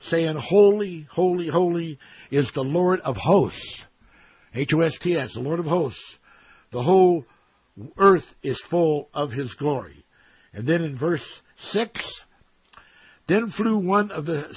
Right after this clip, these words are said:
seraphims unto me, having a live coal in his hand,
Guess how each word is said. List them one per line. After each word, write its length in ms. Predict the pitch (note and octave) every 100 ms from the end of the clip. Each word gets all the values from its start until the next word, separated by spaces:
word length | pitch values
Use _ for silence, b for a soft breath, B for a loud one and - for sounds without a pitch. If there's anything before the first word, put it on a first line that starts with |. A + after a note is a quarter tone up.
| -
seraphims 680 | G3+ G#3+ D3 A#2+ A#2 A#2+ -
unto 260 | E3+ E3
me, 340 | A#2+ F#2 D#2 D2+ b b b b
having 260 | C#3+ D#3+
a 80 | C#3+
live 440 | C#3 E3+ G#3 F#3
coal 340 | - F#3 F3+ F#3
in 100 | D3+
his 220 | C#3 D3
hand, 480 | C#3+ C#3+ G2+ D#2 F2+